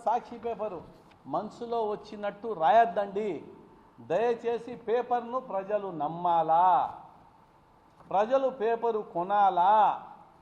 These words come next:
పేపరు నెంబర్ వన్గా ఉండాలా,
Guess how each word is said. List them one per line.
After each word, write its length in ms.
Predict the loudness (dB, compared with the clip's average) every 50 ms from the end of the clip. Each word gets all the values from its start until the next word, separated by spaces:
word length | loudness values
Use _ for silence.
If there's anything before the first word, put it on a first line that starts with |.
| _ _ _ _ _ _ _ _ _ _ _ _ 2
పేపరు 440 | 4 4 4 4 2 2 2 0
నెంబర్ 380 | 0 0 0 0 2 0 0 2
వన్గా 400 | 2 2 0 0 -2 2 2 2
ఉండాలా, 1080 | 2 2 -2 -4 -6 4 6 8 8 8 8 8 6 6 6 6 6 6 4 2 -2 -10